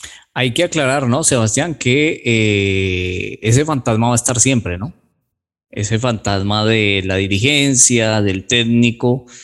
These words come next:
va a estar siempre en Millonarios, o por lo menos más en este campeonato. Lo dijimos en el programa pasado, eh, la gente ya va a pe-, empezar a pedir un campeonato.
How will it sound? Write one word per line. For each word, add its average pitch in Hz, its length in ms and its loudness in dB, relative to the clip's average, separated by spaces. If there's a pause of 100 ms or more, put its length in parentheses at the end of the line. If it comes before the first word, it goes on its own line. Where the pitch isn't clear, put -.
(280)
va 104 140 -2
a - 20 0
estar 110 220 -2
siempre 120 360 2
en 127 80 2
Millonarios, 127 680 0
o 104 120 -4
por 101 160 -4
lo 98 120 -4
menos 110 640 -2
más 151 420 4
en 135 100 2
este 131 200 0
campeonato. 131 540 0
Lo 139 120 2
dijimos 127 400 2
en 151 80 0
el 143 100 -2
programa 110 440 -2
pasado, 147 520 0 (440)
eh, 98 500 0
la 104 360 -2
gente 139 600 0
ya 113 240 2
va 113 100 0
a 110 120 -6
pe-, 110 140 -2
empezar 113 460 2
a 135 140 -4
pedir 113 300 2
un 123 120 0
campeonato. 107 800 0